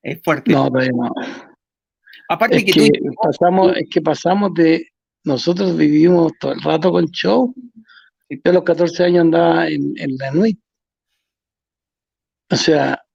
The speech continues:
Speaker 2: a los dieciséis había recorrido todo el centro de Santiago.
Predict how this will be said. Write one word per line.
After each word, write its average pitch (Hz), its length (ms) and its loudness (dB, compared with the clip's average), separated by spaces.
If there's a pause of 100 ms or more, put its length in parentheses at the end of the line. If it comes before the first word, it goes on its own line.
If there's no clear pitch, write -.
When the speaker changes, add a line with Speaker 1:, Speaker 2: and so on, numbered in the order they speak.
(1400)
Speaker 2:
a 147 100 -2
los 135 240 0
dieciséis 143 640 4
había 151 280 2 (220)
recorrido 143 400 -2
todo 156 140 0
el 143 80 -4
centro 156 320 -4
de 131 60 -8
Santiago. 139 640 -4